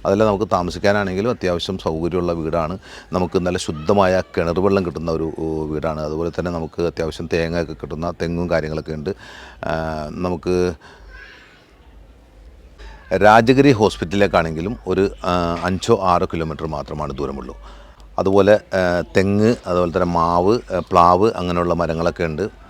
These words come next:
ആ, ശുദ്ധമായ വെള്ളം കിട്ടുന്നതാണ്. നമുക്ക്, ആ, ആദ്യം ഈ താഴത്തെ നില മൂന്ന് ബെഡ്റൂം അടങ്ങുന്ന വീടാണ് ഉണ്ടായിരുന്നത്. ആ, പിന്നെ അത്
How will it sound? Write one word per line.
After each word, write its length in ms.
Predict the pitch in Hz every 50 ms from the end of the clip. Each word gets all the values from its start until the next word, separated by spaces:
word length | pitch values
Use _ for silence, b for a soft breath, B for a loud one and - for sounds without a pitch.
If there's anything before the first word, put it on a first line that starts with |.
| b b b b b b b b - - - _ - - -
ആ, 20 | 82 80 80 80 80 80
ശുദ്ധമായ 340 | - 92 76 90 90 90 87 87 85
വെള്ളം 240 | 78 85 92 95
കിട്ടുന്നതാണ്. 440 | 90 78 85 82 82 80 78 80 92 95 92
നമുക്ക്, 280 | 87 87 78 82 87 90 85 - 85
ആ, 200 | 87 85 - 117 107 101 101
ആദ്യം 280 | 104 95 90 120 131 123 - 113
ഈ 80 | 113 104 -
താഴത്തെ 380 | 107 98 101 101 98 - - 120 107
നില 120 | 101 98 104 101 98
മൂന്ന് 200 | 95 98 101 107
ബെഡ്റൂം 380 | 101 92 78 78 92 92 92 92
അടങ്ങുന്ന 320 | 90 85 87 90 90 92 92 87 87 85
വീടാണ് 320 | 85 85 95 90 87 87 82
ഉണ്ടായിരുന്നത്. 460 | 80 78 78 78 73 76 80 76 98
ആ, 440 | 110 - - 90 87 85 85 85 85 - -
പിന്നെ 160 | 92 90 90 90
അത് 100 | 87 101